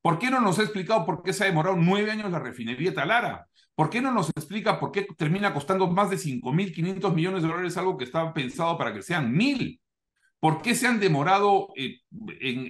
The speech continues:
en, en, en dar todas las cifras que estamos viendo hoy día? ¿Por qué piden préstamos? O sea, toda esta,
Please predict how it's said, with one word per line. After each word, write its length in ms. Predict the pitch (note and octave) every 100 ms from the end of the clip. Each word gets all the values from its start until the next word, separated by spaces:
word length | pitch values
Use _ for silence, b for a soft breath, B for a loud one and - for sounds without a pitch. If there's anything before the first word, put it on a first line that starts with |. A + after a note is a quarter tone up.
| B2+
en, 260 | B2+ B2 B2
en, 400 | B2+ B2 B2 A#2+
en 140 | A#2+
dar 260 | E3 F#3 D#3+
todas 200 | G#3+ G3
las 140 | D3
cifras 300 | - F3+ F#3+
que 80 | F#3+
estamos 320 | - F3+ F3+
viendo 220 | E3 F#3
hoy 60 | D3+
día? 360 | A3+ A#3 F2+ - _ - -
¿Por 180 | D#3+ D#3
qué 140 | A#3
piden 460 | F3 A#3+ G3 C#3 C#3
préstamos? 800 | C4+ A3 - A#2 G2+ E2+ - _ _ _
O 80 | -
sea, 340 | D3 - - _ -
toda 160 | C#4
esta, 340 | B3+ - D#3